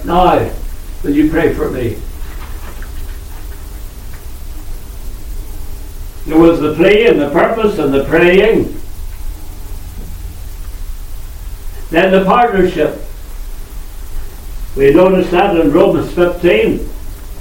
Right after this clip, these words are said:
in verse thirty, where Paul said, "Strive with me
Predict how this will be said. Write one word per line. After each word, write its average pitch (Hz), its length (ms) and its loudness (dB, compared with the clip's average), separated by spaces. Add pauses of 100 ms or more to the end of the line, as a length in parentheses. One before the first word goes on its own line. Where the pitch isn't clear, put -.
(460)
in 123 80 0
verse 180 300 4
thirty, 208 320 6
where 147 200 6
Paul 160 360 2
said, 175 360 0 (440)
"Strive 196 920 6
with 160 260 4
me 143 400 4